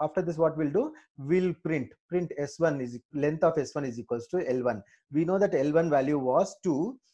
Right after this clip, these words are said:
and we also know that length of S two value is equals to len two. Len two, uh, L, uh, len two value is three. So the output will be the length of S one is two,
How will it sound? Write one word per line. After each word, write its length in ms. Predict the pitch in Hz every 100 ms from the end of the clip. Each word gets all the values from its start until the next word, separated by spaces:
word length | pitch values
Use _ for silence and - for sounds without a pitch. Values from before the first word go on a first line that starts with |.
| _
and 280 | 151 151 147
we 140 | 143 175
also 260 | 151 156
know 140 | 190 156
that 200 | 180 - - - _ _
length 220 | 180 165
of 140 | 202 165
S 140 | 151
two 140 | - 165
value 220 | 143 147
is 140 | 127
equals 340 | 120 - 117 -
to 220 | 151 127 - _ _ _
len 280 | 143 139 143 135
two. 200 | 120 - 147
Len 220 | 143 151
two, 140 | 175
uh, 100 | 156 147 135 147
L, 160 | 156 156 - 143
uh, 40 |
len 240 | 139 156 156
two 100 | 180
value 240 | 160 139
is 140 | 190 -
three. 180 | - 117 - _ _ _
So 120 | 190
the 100 | 160
output 300 | 160 190 185
will 120 | 156
be 240 | 147 254 285 _ _ _ -
the 120 | 147
length 200 | 165 165
of 140 | 185
S 160 | 170 -
one 120 | 165
is 160 | 143 -
two, 260 | 202 277